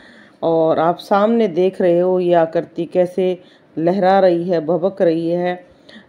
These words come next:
दीपक की ज्योत का बार-बार हिलना, भभक कर शांत हो जाना पूजा करते समय। और ये संकेत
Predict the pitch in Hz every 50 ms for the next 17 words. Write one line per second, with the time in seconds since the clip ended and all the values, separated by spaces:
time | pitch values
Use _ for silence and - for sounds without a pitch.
0 | _ - 170 214 269 285 285 - 302 302 - - 247 233 202 170 190 190 185 185
1 | - - 196 185 170 151 147 170 190 208 214 208 196 170 190 190 190 196 196 202
2 | 196 - - - 185 175 175 180 190 196 196 190 165 165 156 151 185 190 190 -
3 | - 208 202 202 202 - - 277 262 226 - _ - - - - - 214 196 220
4 | 269 285 - - 190 170 160 147 139 156 156 156 160 160 156 147 139 - - -
5 | - - _ _ _ - 226 269 294 220 254 247 233 233 233 - 190 175 165 -
6 | - 185 180 180 185 175 175 - - 185 175 170 151 139 - - - - _ _
7 | - - - - _ - - 196 202 208 208 196 190 170 170 190 254 302 302 285
8 | - 254 202 190 185 190 - 233 269 285 285 285 - -